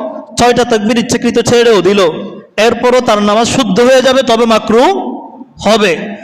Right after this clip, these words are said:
আর যদি অনিচ্ছাকৃত কোনো একটা তাকবীর অথবা ছয় তাকবীর অনিচ্ছাকৃত তার স্মরণ থেকে ছুটে গেছে বা দেয় নাই, এমত অবস্থায় মাকরু হবে না, নামাজও শুদ্ধ হয়ে যাবে। এটা হচ্ছে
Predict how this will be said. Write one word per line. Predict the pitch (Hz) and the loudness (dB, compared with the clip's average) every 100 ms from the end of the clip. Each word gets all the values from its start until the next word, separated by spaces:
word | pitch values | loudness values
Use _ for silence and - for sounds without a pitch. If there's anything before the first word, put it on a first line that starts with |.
| - - | -18 -6
আর | 180 | -2
যদি | 180 214 208 | 0 0 2
অনিচ্ছাকৃত | 208 214 - 269 233 254 | 0 0 -2 -2 -2 -2
কোনো | 247 220 226 | 0 0 0
একটা | 226 233 | 0 -2
তাকবীর | 233 196 175 190 | -2 -2 0 0
অথবা | 185 226 220 | 0 0 -2
ছয় | 233 214 | -2 -2
তাকবীর | 214 202 202 185 - - - - | -2 0 0 -2 -4 -12 -8 -2
অনিচ্ছাকৃত | 220 254 240 240 240 202 | 0 0 -2 -2 0 -2
তার | 180 202 | -2 -2
স্মরণ | - 233 226 | 0 0 0
থেকে | 214 214 | -2 -2
ছুটে | 220 220 | -2 -2
গেছে | 214 202 185 | -2 -2 -2
বা | 196 | -2
দেয় | 185 180 180 | -2 -2 0
নাই, | 185 151 143 - - - - | 0 -2 -6 -14 -20 -10 -2
এমত | 208 220 220 | 0 2 2
অবস্থায় | 220 226 226 269 | 2 0 0 -2
মাকরু | 208 185 196 202 208 247 | 0 0 0 0 0 2
হবে | 302 311 311 311 | 2 2 2 2
না, | 330 370 - - - - | 2 0 -4 -8 -10 -4
নামাজও | 180 202 202 202 | -2 0 0 0
শুদ্ধ | 208 160 | -2 0
হয়ে | 156 135 | 0 0
যাবে। | 120 113 120 - _ _ - 151 - _ - - _ 311 _ _ _ _ _ _ 605 _ _ 807 _ _ _ _ _ - _ - | -2 -4 -10 -16 _ _ -20 -20 -20 _ -20 -20 _ _ _ _ _ _ _ _ _ _ _ _ _ _ _ _ _ -20 _ -10
এটা | 170 | -4
হচ্ছে | 190 190 - 294 339 | -4 -2 -2 -2 -4